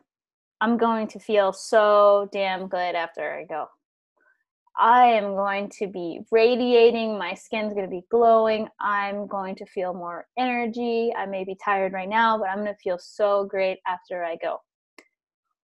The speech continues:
Or if you're looking at a salad and you know that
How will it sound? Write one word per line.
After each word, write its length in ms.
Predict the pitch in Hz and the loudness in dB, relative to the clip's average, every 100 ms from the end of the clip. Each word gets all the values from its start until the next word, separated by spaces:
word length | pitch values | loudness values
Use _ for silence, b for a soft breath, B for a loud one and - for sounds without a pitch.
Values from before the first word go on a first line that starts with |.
| _ _ _ _ _ | _ _ _ _ _
Or 240 | 233 214 202 | 2 4 6
if 360 | 214 220 - _ _ _ - | 4 2 -8 _ _ _ -2
you're 200 | 233 233 | 2 6
looking 320 | 226 226 220 | 4 2 2
at 160 | 202 220 | 2 2
a 80 | |
salad 500 | - 214 214 196 185 | 4 6 6 6 2
and 160 | 196 202 | -2 -6
you 80 | 202 | -2
know 220 | 202 196 | 0 0
that 160 | 190 | 0